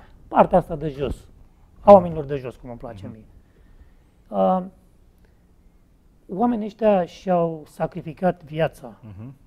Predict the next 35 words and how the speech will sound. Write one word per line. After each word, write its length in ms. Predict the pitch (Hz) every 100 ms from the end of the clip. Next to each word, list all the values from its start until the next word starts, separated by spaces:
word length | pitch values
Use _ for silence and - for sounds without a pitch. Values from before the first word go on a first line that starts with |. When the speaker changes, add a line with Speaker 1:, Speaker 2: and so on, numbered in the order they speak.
| _ _ _ _ _ _
Speaker 1:
uh, 100 | - 147 143
au 120 | 147 160
avut 220 | 160 202
idealuri. 440 | 180 185 185 135
Eu 80 | 165
am 80 | 196
fost 220 | 233 -
un 80 | 226
fundamentalist 760 | 220 208 214 214 196 233 208
religios. 360 | 165 120 120 110
Speaker 2:
Mhm. 140 | 135 151 - _ _
Da, 140 | 156
țin 160 | - 170
mi-, 120 | 139
țin 160 | -
minte. 220 | 139 101 98 _ _ _ _ - - - -
Speaker 1:
Deci, 240 | 175 - - _ _ -
cu 120 | 185
mine 240 | 202 233
te 120 | 226
puteai 380 | 202 185 - 208
certa 480 | 208 208 156 - 196
pentru 680 | 202 202 175 - 185 180 175
Ellen 300 | 175 190 180
White 200 | 185 180
ca 100 | 175
profet, 400 | 180 151 - 135 - -
Speaker 2:
Mhm. 220 | 95 104 - _ _ - _
Speaker 1:
pentru 280 | 180 160 165
scrierile 540 | - - 226 185 175
ei 100 | 208
care 200 | 190 180
erau 180 | 185 196
super 380 | - - 190 190
inspirate, 600 | 170 - 175 170 139